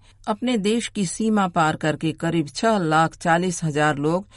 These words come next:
दक्षिण सूडान में, पांच लाख इकहत्तर हजार से अधिक लोग चाड में, बावन हजार से ज्यादा लोग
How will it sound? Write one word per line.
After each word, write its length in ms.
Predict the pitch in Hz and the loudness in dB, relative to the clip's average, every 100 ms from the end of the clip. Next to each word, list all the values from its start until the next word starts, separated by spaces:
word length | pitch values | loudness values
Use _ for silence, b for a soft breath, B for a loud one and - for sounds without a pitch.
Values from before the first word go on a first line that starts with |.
| B B | B B
दक्षिण 400 | 151 214 - 294 | -2 -2 -2 -4
सूडान 460 | 262 180 156 156 170 | -2 -2 2 2 4
में, 240 | 147 127 - b b b | 0 -2 -6 b b b
पांच 280 | 196 226 240 | 2 2 2
लाख 340 | 175 175 175 - | 2 2 2 -2
इकहत्तर 540 | - - 175 - 202 | -8 -4 -4 0 0
हजार 440 | 165 156 160 160 160 | 2 2 2 2 2
से 180 | 165 | -2
अधिक 380 | 131 147 160 160 | -4 -2 -4 -4
लोग 260 | 147 170 175 | -2 -2 -4
चाड 400 | - 156 143 165 | -4 -2 0 0
में, 260 | 147 123 123 b b 165 | 0 -2 -2 b b -4
बावन 500 | 147 175 185 214 226 | 2 4 4 2 2
हजार 500 | 190 165 170 180 180 | 0 2 4 4 2
से 220 | - 165 | -2 -4
ज्यादा 420 | 131 160 180 170 156 | 0 2 2 2 2
लोग 300 | 143 160 | 2 0